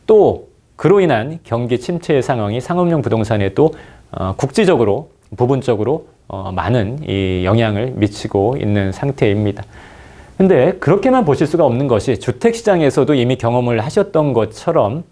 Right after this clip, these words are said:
경기가 안 좋아진다라고 해서 그것이 최종적으로 부동산 시세의, 어,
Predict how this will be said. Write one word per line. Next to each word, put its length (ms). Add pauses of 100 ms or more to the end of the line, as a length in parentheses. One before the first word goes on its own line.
(500)
경기가 480
안 200
좋아진다라고 1300
해서 540 (320)
그것이 480
최종적으로 640
부동산 400
시세의, 480 (340)
어, 300